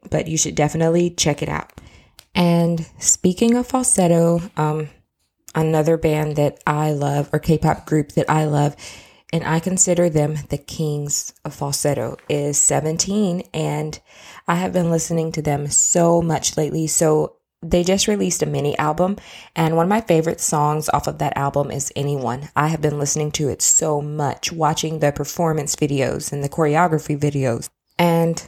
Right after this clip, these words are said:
the evolution and the growth that I have witnessed in this group since their debut is sensational. I mean, it's, it's very noticeable, it's very obvious, and I hope that they are so extremely proud of themselves for the progress that they've made.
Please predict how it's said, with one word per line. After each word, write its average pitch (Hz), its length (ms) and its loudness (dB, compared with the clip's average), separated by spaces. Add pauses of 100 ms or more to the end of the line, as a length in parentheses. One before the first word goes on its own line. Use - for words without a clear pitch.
the - 180 -2
evolution 180 800 0
and 165 120 -2
the 151 80 0
growth 180 520 0 (440)
that 170 200 0
I 160 160 4
have 151 240 0
witnessed 156 480 -2
in 160 140 -4
this 156 200 -2
group 160 300 -4
since - 340 -2
their 160 160 2
debut 151 560 -4 (100)
is 143 320 -2
sensational. 139 840 -2
I 151 100 0
mean, 151 220 -4
it's, - 340 -2 (180)
it's 165 140 -2
very 175 260 2
noticeable, 175 600 0
it's 170 140 -4
very 165 280 2
obvious, 180 540 0
and 170 320 -2
I 156 160 4
hope 170 180 2
that 190 140 -2
they 196 140 2
are 170 120 4
so 170 380 2
extremely 156 640 -2
proud 147 320 2
of 160 100 -2
themselves 143 640 -2 (420)
for 175 120 0
the 170 80 4
progress 165 560 0
that 143 180 -2
they've 147 180 0
made. 143 380 -6